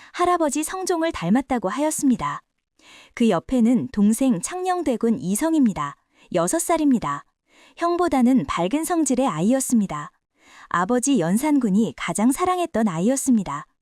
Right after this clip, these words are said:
연산군은 이 아이를 위해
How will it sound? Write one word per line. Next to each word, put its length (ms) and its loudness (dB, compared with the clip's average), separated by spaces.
연산군은 720 2
이 140 2
아이를 480 0
위해 280 -2